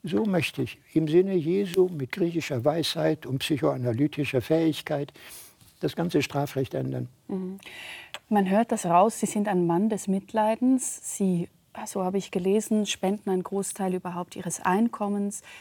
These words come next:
Speaker 2: Sie leben seit Jahren vegetarisch. Sie, ähm, besitzen nur Bücher und Möbel, so haben Sie mal gesagt, haben Sie vom Sperrmüll. Hat Ihr
Speaker 1: Das
Speaker 2: Mitleid eigentlich auch Grenzen?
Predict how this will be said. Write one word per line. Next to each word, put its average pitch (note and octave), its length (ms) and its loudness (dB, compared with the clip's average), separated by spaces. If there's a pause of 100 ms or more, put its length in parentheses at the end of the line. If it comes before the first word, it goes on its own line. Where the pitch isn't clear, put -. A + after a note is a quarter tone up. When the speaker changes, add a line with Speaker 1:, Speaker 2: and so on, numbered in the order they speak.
Speaker 2:
Sie - 160 -4
leben F#3+ 280 4
seit E3+ 280 -6
Jahren G3+ 540 6 (280)
vegetarisch. F#3 880 -2 (360)
Sie, F#3+ 460 2
ähm, E3+ 400 2
besitzen F#3+ 640 2 (200)
nur G3 440 4 (120)
Bücher A#3 480 6
und F3+ 320 0
Möbel, G3+ 380 4
so F#3 100 -2
haben F#3 200 2
Sie F#3 100 -2
mal F3 180 2
gesagt, F3+ 400 -2
haben F3+ 160 0
Sie F#3 140 -2
vom F3 220 -2
Sperrmüll. G3 520 0 (400)
Hat - 340 -4
Ihr G#3 120 0
Speaker 1:
Das G3 80 4
Speaker 2:
Mitleid F#3+ 680 2
eigentlich G3+ 800 -2 (380)
auch - 300 -6
Grenzen? C4 680 -2